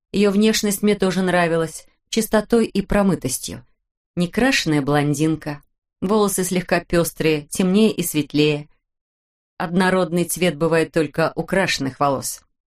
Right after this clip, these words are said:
а некрашенные переливаются от платины до золотистого ореха. Римма родила мальчика.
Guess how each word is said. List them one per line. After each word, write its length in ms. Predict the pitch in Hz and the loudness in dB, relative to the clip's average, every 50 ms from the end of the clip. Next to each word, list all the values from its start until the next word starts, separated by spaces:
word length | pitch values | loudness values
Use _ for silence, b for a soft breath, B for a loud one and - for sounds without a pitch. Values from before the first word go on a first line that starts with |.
| _ | _
а 80 | - 139 | -6 -2
некрашенные 800 | 151 156 147 - - 202 254 277 - - 170 143 135 127 123 b b b b b _ | -2 -2 -2 -2 -2 0 0 0 0 0 0 0 -2 -2 -4 b b b b b _
переливаются 680 | - 190 185 196 185 180 180 214 214 202 202 - - 180 | -2 0 2 2 2 2 2 0 0 0 -2 -2 -2 -2
от 100 | 175 - | -2 -2
платины 600 | - 185 196 208 208 - - 160 151 147 139 131 b b b _ | -2 -2 0 0 -2 -2 -2 0 0 0 0 -2 b b b _
до 140 | 151 170 175 | -2 0 2
золотистого 640 | 180 185 175 170 - 185 170 - - 175 160 165 | 2 2 0 0 -2 -6 -6 -4 -4 -2 0 0
ореха. 440 | 165 170 147 110 113 - - 139 - _ _ _ _ _ _ _ _ _ _ _ _ _ - | 0 0 -2 -4 -6 -10 -18 -20 -20 _ _ _ _ _ _ _ _ _ _ _ _ _ -4
Римма 380 | - 220 277 277 240 175 139 | -2 0 2 2 2 2 2
родила 340 | 135 147 151 170 202 226 247 | 0 -2 0 2 2 2 2
мальчика. 580 | 254 247 196 131 110 - - - - - - | 2 2 0 0 -2 -4 -8 -8 -10 -14 -18